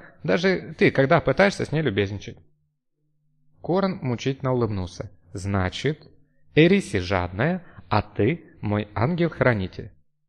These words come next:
«В галактике много женщин, Хорн. Это тебе не подходит». «А кто подходит? Ты, что ли?» огрызнулся он. «Мечтать не вредно, Карбес»,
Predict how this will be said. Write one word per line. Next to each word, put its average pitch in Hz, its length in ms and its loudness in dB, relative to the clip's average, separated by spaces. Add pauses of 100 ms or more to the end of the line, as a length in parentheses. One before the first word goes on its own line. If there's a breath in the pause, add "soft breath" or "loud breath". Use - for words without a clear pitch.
(220)
«В - 120 -10
галактике 185 540 0
много 180 300 2
женщин, 117 380 -2
Хорн. 117 400 2 (360)
Это 143 380 4 (140)
тебе 117 300 0
не 190 100 0
подходит». 104 500 -2 (1700)
«А 85 100 0
кто - 260 -2
подходит? 120 600 -2 (400)
Ты, 254 180 0
что 127 280 2
ли?» 101 260 -2 (320)
огрызнулся 110 600 -4
он. 95 100 -10 (360 soft breath)
«Мечтать 123 540 0
не 160 120 2
вредно, 151 420 4
Карбес», 113 600 2